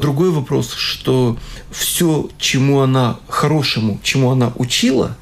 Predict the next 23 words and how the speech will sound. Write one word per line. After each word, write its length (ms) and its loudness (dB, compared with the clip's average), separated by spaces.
мы 160 4
можем 520 2
учить 480 -2
других. 520 -2
Знаете, 340 0
есть 220 0
хорошая 360 0
английская 400 2
пословица, 560 0
что 500 0
за 180 2
катафалком 800 0
прицеп 500 -2
не 160 2
идёт. 360 -2
Мы 140 2
не 100 4
сможем 440 0
на 80 0
тот 200 -2
свет 360 0
взять 480 0
ничего 760 2